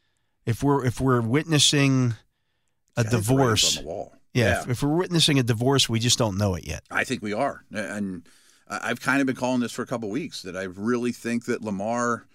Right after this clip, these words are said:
Speaker 2: has detached from the organization, and I think the organization has detached from him because he's interesting to begin with. I mean, even if he had an agent, first off, Deshaun Watson's off the field stuff aside.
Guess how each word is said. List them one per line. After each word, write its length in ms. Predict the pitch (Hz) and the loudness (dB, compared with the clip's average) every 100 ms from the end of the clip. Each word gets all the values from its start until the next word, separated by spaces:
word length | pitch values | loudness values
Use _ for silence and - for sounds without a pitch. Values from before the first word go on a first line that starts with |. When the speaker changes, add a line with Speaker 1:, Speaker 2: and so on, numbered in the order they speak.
| _ _ _ - | _ _ _ -8
Speaker 2:
has 200 | 117 120 | -6 -6
detached 480 | 113 - 117 120 - | -8 -6 -8 -8 -8
from 140 | 117 | -6
the 80 | 110 | -4
organization, 840 | 113 110 104 101 120 131 160 170 - _ _ _ _ 110 | -6 -6 -8 -6 -6 -6 -8 -12 -14 _ _ _ _ -4
and 160 | 110 | -4
I 60 | 110 | -4
think 220 | - 120 | -2 -2
the 120 | 123 | -2
organization 760 | 113 117 117 104 120 120 - 117 | -2 -2 -4 -4 -4 -4 -4 -6
has 160 | 117 - | -6 -10
detached 460 | 117 123 127 - | -12 -10 -10 -10
from 200 | - 104 | -10 -10
him 420 | 165 196 123 120 - _ _ _ _ - | -6 -4 -2 -4 -6 _ _ _ _ -4
because 360 | 143 185 156 | -2 0 0
he's 400 | 208 196 180 - _ | 0 0 0 -2 _
interesting 500 | 180 190 185 - 180 | -6 -6 -4 -4 -6
to 80 | 156 | -4
begin 280 | 143 143 240 | -4 0 0
with. 300 | 233 - - | 0 -4 -10
I 80 | - | -4
mean, 300 | 139 139 120 - | 0 0 -2 -4
even 200 | 208 220 | -4 -2
if 80 | 202 | -4
he 120 | 175 | -4
had 140 | 160 | -4
an 40 | 147 | -2
agent, 480 | 170 156 156 139 - _ _ _ _ _ _ _ _ _ _ _ _ _ _ - 147 - - - | -2 -2 -4 -6 -10 _ _ _ _ _ _ _ _ _ _ _ _ _ _ -20 -20 -18 -18 -8
first 280 | 202 185 131 | -4 -4 -4
off, 300 | 110 - - _ _ _ _ _ _ _ _ _ | -6 -10 -18 _ _ _ _ _ _ _ _ _
Deshaun 360 | 147 220 202 175 | -6 -4 -4 -6
Watson's 420 | 156 147 131 117 | -8 -6 -6 -6
off 200 | 101 - | -8 -10
the 80 | 101 | -12
field 240 | 104 87 | -10 -10
stuff 200 | 92 90 | -10 -10
aside. 420 | - 71 69 53 | -10 -14 -16 -20